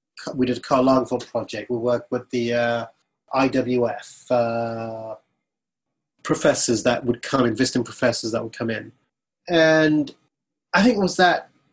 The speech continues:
ability to make us, uh, aware of our wings,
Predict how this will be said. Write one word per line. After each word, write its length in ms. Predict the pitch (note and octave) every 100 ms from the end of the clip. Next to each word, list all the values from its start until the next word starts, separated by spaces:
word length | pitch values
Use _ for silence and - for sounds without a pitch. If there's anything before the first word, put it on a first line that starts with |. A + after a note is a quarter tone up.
| _ _ -
ability 1200 | C#3 A#2+ _ _ _ F#3 F3+ E3+ E3 C3+ A#2+ A#2+
to 800 | - D3 C3+ C3 C3 B2+ B2+ - _ _ _ _ _ _
make 360 | D#3+ F3+ F3+ F#3
us, 380 | F3 E3 - D#3+
uh, 520 | C#3+ C3+ B2+ B2+ B2 _ _ _ _ _ _ _ _ _ _ _ _ _ -
aware 280 | D3+ E3 C#3+
of 100 | C3
our 120 | B2
wings, 760 | B2 A2+ G2+ G2 F2+ - -